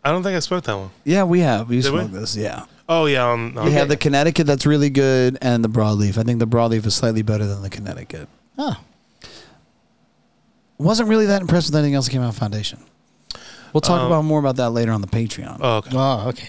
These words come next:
Speaker 2: But
Speaker 3: Patreon.
Speaker 1: Still never got that Joe Rogan cigar.
Speaker 2: Oh, I smoked this. It's delicious.
Speaker 3: We smoked the Joe Rogans.
Speaker 2: Yes, we did.
Speaker 3: You had one?
Speaker 1: Did we?
Speaker 2: Yeah, we did.
Speaker 3: Did he have it? Yeah, me and you smoked it.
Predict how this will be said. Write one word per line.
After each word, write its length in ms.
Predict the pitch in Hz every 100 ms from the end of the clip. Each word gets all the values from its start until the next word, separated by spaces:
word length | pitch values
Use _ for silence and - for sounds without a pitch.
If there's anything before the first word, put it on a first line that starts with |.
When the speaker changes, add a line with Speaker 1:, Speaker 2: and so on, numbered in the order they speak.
| -
Speaker 2:
But 240 | 127 113 - _ _ _ _ _ _ _ _
Speaker 3:
Patreon. 400 | 120 104 110 101 - _ _ - - _
Speaker 1:
Still 200 | - -
never 180 | 113 107
got 140 | 104 101
that 180 | 120 - - -
Joe 120 | 127
Rogan 400 | 120 131 131 127
cigar. 320 | 143 143 143 - _ _ _ _ _ _ -
Speaker 2:
Oh, 120 | 165
I 100 | 170
smoked 260 | 151 120
this. 100 | 110
It's 60 | 120
delicious. 420 | 127 104 90 - - _
Speaker 3:
We 120 | 220
smoked 260 | - 320 339
the 80 |
Joe 140 | 247 190
Rogans. 420 | 151 113 101 -
Speaker 2:
Yes, 180 | 139 131
we 80 | 139
did. 220 | 131 92 - _ _
Speaker 3:
You 100 | 294
had 160 | 311 226
one? 240 | 190 320 -
Speaker 1:
Did 100 | -
we? 60 | 139
Speaker 2:
Yeah, 160 | - 110 -
we 160 | 139 127
did. 180 | 110 90 107 _ _ _ _ _ _ _ _ -
Speaker 3:
Did 120 | 180
he 120 | 220
have 180 | 247 294
it? 80 | -
Yeah, 120 | 262
me 160 | 254 285
and 80 | 294
you 100 | 349
smoked 320 | - 135
it. 80 | 107